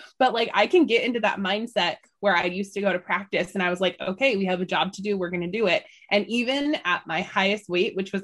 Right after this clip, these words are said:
over three hundred pounds, I could bike nine miles in thirty minutes. So I think leaning on some of those skills and, like, knowing that my body can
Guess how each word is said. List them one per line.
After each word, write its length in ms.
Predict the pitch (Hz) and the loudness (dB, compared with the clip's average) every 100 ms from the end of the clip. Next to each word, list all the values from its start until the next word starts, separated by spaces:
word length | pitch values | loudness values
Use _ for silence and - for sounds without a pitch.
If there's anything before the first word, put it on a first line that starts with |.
| - | -2
over 300 | 180 190 208 | -2 -2 -4
three 180 | 208 202 | -4 -2
hundred 280 | 196 175 | -2 -4
pounds, 360 | 185 151 190 226 - | -4 -2 -2 -2 -2
I 80 | 220 | 0
could 200 | 339 262 | 0 0
bike 220 | 190 - | 0 0
nine 260 | 170 156 165 | -2 0 -2
miles 380 | 151 156 180 175 | -2 -2 -2 -4
in 100 | 160 | -8
thirty 240 | 139 143 | -10 -10
minutes. 560 | 139 - - 202 - - - _ _ _ | -12 -10 -10 -12 -14 -20 -20 _ _ _
So 500 | - 196 180 175 - - _ _ _ _ - | 4 6 6 4 -2 -20 _ _ _ _ 0
I 60 | 240 | 2
think 140 | 240 | 2
leaning 320 | 214 202 208 | 2 2 4
on 140 | 190 196 | 4 2
some 160 | 214 | 0
of 120 | 196 | 0
those 220 | 190 185 - | 0 -2 -2
skills 380 | 175 165 202 | -2 0 0
and, 120 | 208 190 | 0 0
like, 200 | 165 160 | -2 -4
knowing 600 | 180 175 170 165 165 175 | -4 -2 0 0 0 -2
that 120 | 170 | -2
my 120 | 175 | -4
body 480 | 165 160 147 - 160 160 - | -2 0 0 -2 -8 -8 -8
can 560 | 180 156 156 160 160 | -2 0 0 0 -4